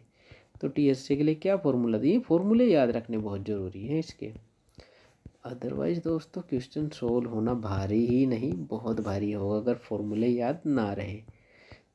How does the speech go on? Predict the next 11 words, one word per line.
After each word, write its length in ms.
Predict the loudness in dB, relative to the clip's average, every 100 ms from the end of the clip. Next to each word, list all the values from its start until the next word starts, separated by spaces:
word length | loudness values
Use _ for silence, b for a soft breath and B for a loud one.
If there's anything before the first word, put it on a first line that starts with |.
| -2
तो 80 | -2
दो 360 | 0 2 2 2
बाईस 340 | 2 2 0
बटे 240 | -2 -2 -2
सात 480 | -4 -2 0 -2 -6 -20 -20 _ -20 -8
और 180 | -4 0
ये 160 | 0
रहा 160 | -2 -4
फोर्टीन 560 | -6 -10 -8 -2 -2 -2 -10 b b b b -4
and 220 | -2 0
यहाँ 280 | 0 0 -2